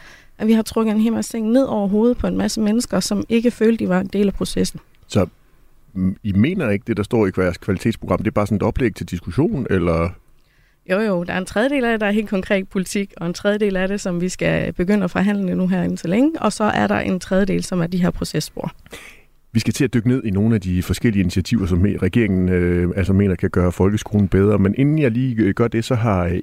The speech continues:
Speaker 2: Ina sendt os en S M S på fjorten fireogtyve, og Sara Boring, jeg håber, du kan være med til at opklare noget for Ina her. Hun skriver, "Hejsa,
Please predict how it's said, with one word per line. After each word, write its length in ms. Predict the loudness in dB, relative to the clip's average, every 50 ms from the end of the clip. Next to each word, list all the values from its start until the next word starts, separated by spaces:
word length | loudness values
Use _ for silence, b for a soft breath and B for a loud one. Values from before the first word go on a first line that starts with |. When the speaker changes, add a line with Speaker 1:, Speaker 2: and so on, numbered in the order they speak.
| -4
Speaker 2:
Ina 260 | 0 2 2 2 2 2
sendt 260 | 0 -2 -2 -2 -4
os 120 | -2 -2
en 180 | -2 -2 0 0
S 60 | 2
M 120 | 2 0 0
S 60 | -2
på 240 | -4 -2 0 0 0
fjorten 300 | 0 0 0 2 2 0
fireogtyve, 680 | 0 2 0 0 0 0 2 4 4 6 6 4 4 4 2
og 120 | 2 2
Sara 200 | 0 0 0 0
Boring, 240 | 2 2 2 4 4
jeg 80 | 2
håber, 200 | 2 2 0 -2
du 100 | -4 -2
kan 120 | -2 0 0
være 100 | 2 2
med 100 | 2 0
til 120 | 0 -2 -2
at 240 | 0 0 0 0 B B B B B B B B B B B -8
opklare 440 | -8 -8 -6 -2 -2 0 0 0 0
noget 220 | 0 0 -2 -2 0
for 160 | 0 0 0 0
Ina 220 | 0 2 2 2
her. 120 | 2 2
Hun 160 | 2 2 0 0
skriver, 320 | -2 -2 -2 0 0 -2 -2 -2
"Hejsa, 260 | -2 -2 -2 -4